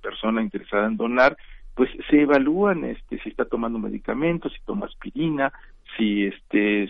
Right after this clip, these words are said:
sus, eh, medicamentos, en el caso de que sea un diabético,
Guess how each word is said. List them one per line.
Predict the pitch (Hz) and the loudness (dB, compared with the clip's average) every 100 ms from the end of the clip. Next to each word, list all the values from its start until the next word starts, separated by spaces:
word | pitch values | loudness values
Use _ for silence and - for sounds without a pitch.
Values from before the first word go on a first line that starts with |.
| - | -6
sus, | - 104 - | -4 -4 2
eh, | 107 98 | 2 4
medicamentos, | 98 104 107 107 113 123 113 110 110 | 2 0 0 0 2 -2 -2 -2 -2
en | 101 | -2
el | 98 | -2
caso | 101 - 110 | -2 -2 -4
de | 107 98 - - | -2 -6 -10 -16
que | - | -8
sea | - | -2
un | 107 | 0
diabético, | 104 104 127 139 120 - 120 | 2 4 4 2 -2 0 0